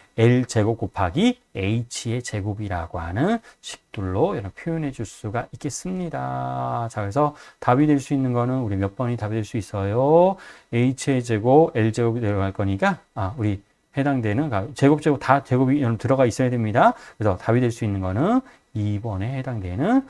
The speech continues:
값을 여러분들 비교해 주시면 되겠습니다. 그렇죠? 그래서 자, 기출문제, 우리 컴퓨터 역-,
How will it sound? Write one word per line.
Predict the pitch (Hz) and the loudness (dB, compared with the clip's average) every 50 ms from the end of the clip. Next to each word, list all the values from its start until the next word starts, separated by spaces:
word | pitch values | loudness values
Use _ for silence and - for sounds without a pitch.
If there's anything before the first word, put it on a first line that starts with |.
| - - _ _ | -8 -20 _ _
값을 | - - 98 - - - 120 | -14 -12 -12 -10 -8 -6 -6
여러분들 | 101 87 85 87 107 151 202 226 220 _ _ _ _ | -6 -6 -4 -2 0 0 0 0 -4 _ _ _ _
비교해 | - - 107 98 104 95 92 123 147 | -14 -12 -8 -6 -4 -4 -4 -4 -6
주시면 | 147 127 - - - 92 90 85 | -6 -10 -14 -14 -12 -10 -10 -10
되겠습니다. | - - - - - - - _ _ _ - - - _ _ _ _ _ _ _ _ _ _ _ _ | -12 -14 -20 -20 -20 -20 -20 _ _ _ -18 -18 -18 _ _ _ _ _ _ _ _ _ _ _ _
그렇죠? | - 120 - - | -8 -8 -6 -6
그래서 | - 113 110 110 - - - - _ | -4 -2 -2 -2 -4 -8 -18 -20 _
자, | - 98 82 - | -8 -8 -6 -2
기출문제, | - 135 - - 180 175 151 120 107 101 123 113 - - _ _ _ _ _ - | -2 -2 0 2 2 4 4 2 2 2 0 -2 -4 -8 _ _ _ _ _ -8
우리 | 104 - | -8 -4
컴퓨터 | - 147 139 127 151 143 110 | 0 0 2 2 2 0 0
역-, | 92 85 | -2 -6